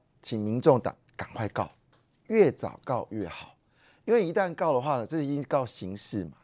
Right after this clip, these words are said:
这不是告民事嘛哈。那刑事就有检察官，检察官就会去到民众党，名正言顺去把资料全部调出来。哦，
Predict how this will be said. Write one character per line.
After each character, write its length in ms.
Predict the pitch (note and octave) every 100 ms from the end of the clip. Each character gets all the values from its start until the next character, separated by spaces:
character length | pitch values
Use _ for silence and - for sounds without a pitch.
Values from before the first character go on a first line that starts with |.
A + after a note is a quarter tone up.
| -
这 80 |
不 100 | C#3
是 120 | C#3 -
告 200 | D3 A#2
民 240 | F2+ F2
事 360 | G2+ - G#2+ D2+
嘛 120 | B1+
哈。 240 | - C2 - _ _
那 160 | F3+ F#3
刑 300 | - B2+ C#3
事 180 | - C#3+
就 120 | C#3+
有 60 |
检 200 | B2+ F2+
察 200 | C#2+ - -
官， 220 | F#2+ E2 - _ _ _
检 180 | - B2
察 160 | A2 A2+
官 140 | B2+
就 100 | C#3
会 80 | B2+
去 180 | B2+ - _ _
到 200 | B2+ A2+
民 240 | - G#2
众 200 | - C3
党， 160 | G2+ - - _ _ -
名 280 | A#2+ C3 D#3
正 280 | B3+ D#3+
言 180 | F#2 F#2+
顺 240 | A2 D3+ A2 _ _ _
去 120 | -
把 140 | B2+ G2+
资 160 | -
料 100 | A2+
全 160 | G#2+ F#2+
部 60 | G2
调 160 | G2
出 200 | F2+ F2+
来。 160 | D#2 - _ -
哦， 340 | C3+ D3 B2